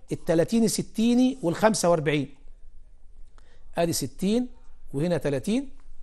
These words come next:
وده خمسة وأربعين، خمسة وأربعين. بقول لك لو المقابل للزاوية تلاتين بواحد، نص الوتر، يبقى هنا من فيثاغورس هنعمل إيه؟ نربع ونطرح.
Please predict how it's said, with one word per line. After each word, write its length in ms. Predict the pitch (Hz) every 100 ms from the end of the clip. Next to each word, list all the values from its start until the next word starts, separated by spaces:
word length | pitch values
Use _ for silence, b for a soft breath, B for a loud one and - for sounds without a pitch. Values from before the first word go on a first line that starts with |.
| - - - - - - - - - - - - - - - - - - - - - - - - -
وده 220 | 135 151
خمسة 380 | 165 175 147 139
وأربعين، 480 | 135 123 131 156 156
خمسة 360 | - 147 - 117
وأربعين. 300 | 110 104 110 - - - - - - - - - -
بقول 140 | 262
لك 160 | 311 -
لو 160 | 214 190
المقابل 760 | 180 175 233 233 165 143 117 - - - - 135
للزاوية 440 | 139 127 196 185
تلاتين 420 | 160 151 196 180
بواحد، 460 | 160 180 196 208 220 - - -
نص 300 | 175 - 156
الوتر، 500 | 135 170 190 285 - - - - - - - - - -
يبقى 440 | 147 151 - 139 190
هنا 120 | 175
من 160 | 151 135
فيثاغورس 640 | 160 - 139 160 226 302 - - - - -
هنعمل 380 | 139 180 160 160
إيه؟ 160 | 160 - b b 139
نربع 640 | 143 196 156 123 135 104
ونطرح. 720 | 127 175 - 233 320 - -